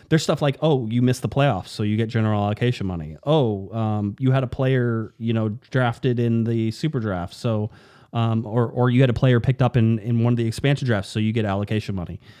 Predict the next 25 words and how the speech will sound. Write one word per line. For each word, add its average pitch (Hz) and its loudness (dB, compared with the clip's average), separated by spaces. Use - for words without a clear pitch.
Um, 107 2
you 143 4
know, 143 -2
oh, 160 4
you're 127 4
in 120 2
concacaf 127 0
Champions 175 4
League, 208 2
<laughs> - -4
then 143 6
you 120 4
get 127 4
allocation 107 -4
money, 82 -8
right? 90 -4
So 131 -2
these, 170 2
these 147 2
types 170 0
of 120 0
things 120 0
m-, 135 2
bump 131 0
these, 131 0